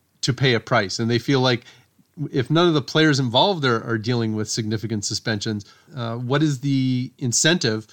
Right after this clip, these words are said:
for other players not to try and exact some of that revenge? And so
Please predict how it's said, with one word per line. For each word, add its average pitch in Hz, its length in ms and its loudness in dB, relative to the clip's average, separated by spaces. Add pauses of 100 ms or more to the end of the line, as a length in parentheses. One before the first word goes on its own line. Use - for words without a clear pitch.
(240)
for 127 280 0
other 123 220 0
players 156 340 0
not 117 200 0
to 120 80 -4
try 120 180 0
and 113 100 0
exact 107 380 -2
some 117 160 -2
of 110 80 -2
that 117 180 0
revenge? 127 540 -6 (180)
And 101 200 -6
so 101 340 -4